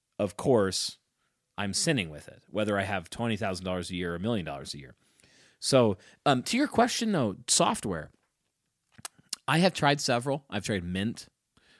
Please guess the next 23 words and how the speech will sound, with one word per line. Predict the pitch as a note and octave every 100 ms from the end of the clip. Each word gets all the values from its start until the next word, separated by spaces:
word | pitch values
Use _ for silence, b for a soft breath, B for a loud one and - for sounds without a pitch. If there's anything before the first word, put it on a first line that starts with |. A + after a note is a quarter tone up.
| _ G#2
budgeting | A2 A2 A2 G#2
stuff. | - G#2 G2 -
I've | G#2 F2+
tried, | - F#2 F#2 F2+ b b b b b
I | C3
just, | C#3+ F3+ - -
I |
don't. | A2+ F#2+ A#2+ F#2+
I | G#2+
use | G2+ A2 A2 G2+ - -
a, | F#2 -
a | -
spreadsheet | - - G#2 - D3 F#3 F#3+ _ _ _ -
to | A2+
map | A2 A2
our | A2+
budget. | F#2 F#2 G2+ D3 - _ _ _ _ _ _ -
I | A2 G#2 G2+ F#2+ - _ _
track | - A#2 G#2+ -
things | B2+ A2 -
manually | F#2+ F#2 G#2 A2+ B2
myself, | G2 E2+ - F#2+ A#2 - - _ _ _ _ _ -
and | A2 G#2+ G2+ G2+